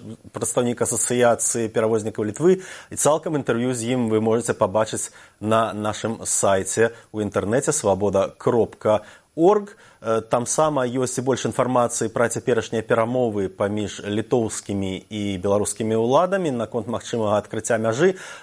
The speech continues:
Раней улады Літвы заяўлялі, што мяжа будзе закрытая да трыццатага лістапада. Учора міністр замежных спраў Літвы Кястуціс Будрыц заявіў, што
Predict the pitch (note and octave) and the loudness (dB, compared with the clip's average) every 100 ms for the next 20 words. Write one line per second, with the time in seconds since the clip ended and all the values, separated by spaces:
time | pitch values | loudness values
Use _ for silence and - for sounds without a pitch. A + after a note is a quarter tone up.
0 | G2 A2+ F3+ F3+ D3 D3 C3+ - C3 D3 | -2 0 2 2 2 2 -4 -4 -4 0
1 | C3 A#2 A2+ C#3+ C#3 B2 - A#2+ A2+ G#2+ | 2 4 4 4 2 -2 -4 -4 -2 0
2 | A#2 A2 G2+ G#2 G#2+ A#2 G#2+ G#2 F#2+ G#2+ | 0 0 -4 -4 -2 -4 0 0 4 4
3 | G2 - G#2 - G2+ G#2 G#2 A2+ - - | 4 -2 -6 0 0 2 -2 -2 -4 -2
4 | D#3+ F3 F3+ F3 - - - A2 - D3 | 2 2 2 0 -6 -20 -14 -10 0 2
5 | E3+ E3 D#3+ D3+ C#3 A#2+ A#2+ A#2 A#2 - | 4 6 6 6 4 0 -4 -2 -4 -4
6 | - G#2 A2 G#2 G2+ F#2+ - A2 G2+ G2+ | -4 -2 0 -2 -4 -6 -4 2 2 2
7 | G2+ G#2 G2 G2+ F#2 - G2+ F#2 G2+ G2+ | -2 -2 -4 -4 -8 -6 -6 -4 -2 -2
8 | F#2+ F2+ F#2+ F#2+ F#2 F2+ G2 | -2 0 0 0 -2 -4 -4